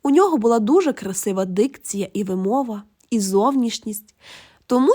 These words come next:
його почали запрошувати в різні радіо і телеопроекти. Він вів багато передач і концертів.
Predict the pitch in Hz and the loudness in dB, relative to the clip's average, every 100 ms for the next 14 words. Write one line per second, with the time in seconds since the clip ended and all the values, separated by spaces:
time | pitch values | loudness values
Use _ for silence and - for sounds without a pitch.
0 | 539 277 370 349 - 254 302 320 240 - | 2 2 2 0 -2 0 0 0 -2 -2
1 | 285 311 262 254 - 226 208 226 349 339 | -2 -2 -2 -2 -2 -2 0 2 2 2
2 | 269 240 202 214 302 302 294 - 214 - | -2 -2 -2 0 0 2 -2 -2 -8 -4
3 | 233 240 233 226 - 240 233 196 - - | -2 -2 -4 -6 -8 -6 -4 -6 -14 -20
4 | _ _ _ _ _ _ - 202 233 233 | _ _ _ _ _ _ -6 0 2 2
5 | 240 247 202 196 240 381 302 214 196 190 | 2 0 0 0 2 0 -2 -4 -4 -2
6 | 202 226 - 220 - 214 208 254 247 - | -4 -6 -10 -10 -6 -6 -6 -4 -4 -6
7 | - | -16